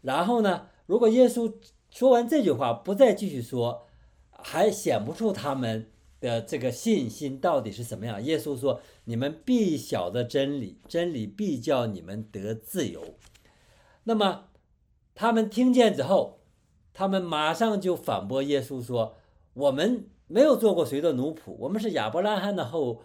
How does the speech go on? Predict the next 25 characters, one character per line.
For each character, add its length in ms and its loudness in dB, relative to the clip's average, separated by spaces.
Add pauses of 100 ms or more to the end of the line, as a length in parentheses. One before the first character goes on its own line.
后 240 -4
裔， 260 -8 (400)
你 140 -4
怎 120 2
么 100 0
说 180 2
我 80 2
们 380 -4
必 180 0
得 200 0
自 180 -2
由 180 -2
呢？” 200 -6
就 140 -8
由 360 2
此 320 -10
就 400 -6
开 360 0
始 300 -12
了 240 -10 (500)
耶 320 4
稣 280 -4
和 200 -2
这 200 0
些 360 -4